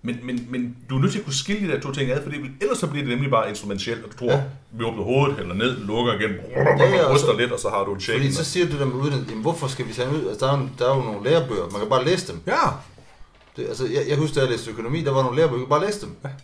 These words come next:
Speaker 2: Så når jeg læste dem, så havde, så havde jeg kendt økonomen.
Speaker 1: Ja.
Speaker 2: Hvad skulle jeg igennem det alt det andet for?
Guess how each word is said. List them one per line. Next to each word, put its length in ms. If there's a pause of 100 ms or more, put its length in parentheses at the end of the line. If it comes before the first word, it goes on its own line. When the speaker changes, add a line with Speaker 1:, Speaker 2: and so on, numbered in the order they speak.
Speaker 2:
Så 100
når 80
jeg 80
læste 220
dem, 80
så 100
havde, 340
så 80
havde 140
jeg 80
kendt 160
økonomen. 380
Speaker 1:
Ja. 80 (760)
Speaker 2:
Hvad 100
skulle 180
jeg 80
igennem 160
det 60
alt 140
det 60
andet 200
for? 180